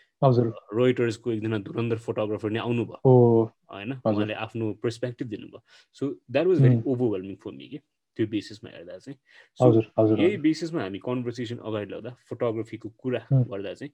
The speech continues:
Speaker 1: हजुर,
Speaker 2: अहिले
Speaker 1: हजुर।
Speaker 2: अलिकति कन्टेन्ट अवेर स्पेसिफिक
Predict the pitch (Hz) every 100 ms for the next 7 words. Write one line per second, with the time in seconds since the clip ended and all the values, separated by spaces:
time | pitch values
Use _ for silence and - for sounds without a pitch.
0 | - - _ _ _ 123 156 190 196 143
1 | 110 - - 139 160 151 135 131 143 147
2 | 147 139 131 - - _ 117 117 117 117
3 | - 113 110 113 120